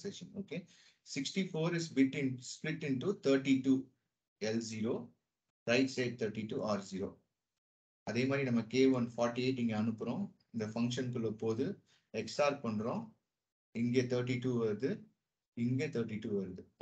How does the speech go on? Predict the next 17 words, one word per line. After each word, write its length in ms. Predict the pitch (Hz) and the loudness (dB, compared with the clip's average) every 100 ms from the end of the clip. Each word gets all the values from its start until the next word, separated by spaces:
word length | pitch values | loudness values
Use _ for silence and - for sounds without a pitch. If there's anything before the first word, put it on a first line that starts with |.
| 101 | -6
ஓகே, 200 | - 127 120 - _ _ | -4 -4 -6 -12 _ _
so 60 | - 139 | -4 -2
இப்ப 120 | 131 131 | -2 2
பாத்தீங்க 320 | 156 175 165 170 160 | 2 2 2 4 2
அப்படின்னா 440 | 160 143 120 101 101 135 170 - _ _ _ _ _ _ _ _ | 0 -2 0 2 0 -2 -8 -16 _ _ _ _ _ _ _ _
இதுல 200 | 139 170 165 | 0 2 4
வந்து 160 | 156 220 220 | 2 4 4
ஒரு 120 | 147 131 | 2 -4
கீ 100 | - 226 175 | -4 -2 0
டேக்அவே 380 | 170 170 151 127 | 0 2 2 2
இருக்கு. 220 | 95 - - - _ _ _ _ _ _ | 2 -6 -12 -14 _ _ _ _ _ _
ஓகே, 180 | - 127 135 - _ _ _ _ _ _ _ _ _ _ _ _ _ _ _ | -10 -8 -8 -12 _ _ _ _ _ _ _ _ _ _ _ _ _ _ _
ஓகே, 160 | - 135 123 123 | -2 0 2 2
என்ன 180 | 175 202 165 | 2 2 2
டேக்அவே 360 | 175 170 160 165 135 | 2 2 2 4 2
அப்படின்னா 440 | 139 127 104 104 - - _ _ _ _ _ _ _ _ _ _ _ - 160 | 0 0 2 0 -2 -8 _ _ _ _ _ _ _ _ _ _ _ 0 4
எல் 160 | 170 | 4